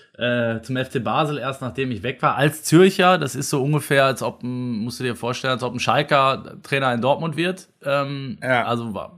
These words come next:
Speaker 1: unter keinem guten Stern, hatte aber schon da überall Erfolg, wo er vorher war. Ähm, aber war immer so ein bisschen, ich sag mal, in der Schweiz war er natürlich respektiert.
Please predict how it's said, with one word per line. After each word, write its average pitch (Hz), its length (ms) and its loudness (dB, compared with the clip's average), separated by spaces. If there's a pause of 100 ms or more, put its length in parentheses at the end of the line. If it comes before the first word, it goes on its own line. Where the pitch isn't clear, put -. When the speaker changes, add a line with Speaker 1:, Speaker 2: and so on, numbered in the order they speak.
Speaker 1:
unter 127 260 -6
keinem 135 240 0
guten 139 160 -4
Stern, 131 240 -2
hatte 151 220 4
aber 143 220 4
schon 135 220 0
da 143 320 4
überall 165 340 4
Erfolg, 160 460 0
wo 170 80 -4
er 143 120 0
vorher 143 360 0
war. 160 340 4 (600)
Ähm, 156 640 0 (500)
aber 139 320 6
war 139 200 4
immer 147 180 6
so 127 100 2
ein 123 100 2
bisschen, 156 680 4 (600)
ich - 140 -10
sag 135 240 0
mal, 127 480 6 (1400)
in 139 80 -2
der 135 120 4
Schweiz 147 360 4
war 151 140 8
er 160 40 8
natürlich 147 300 4
respektiert. 160 760 2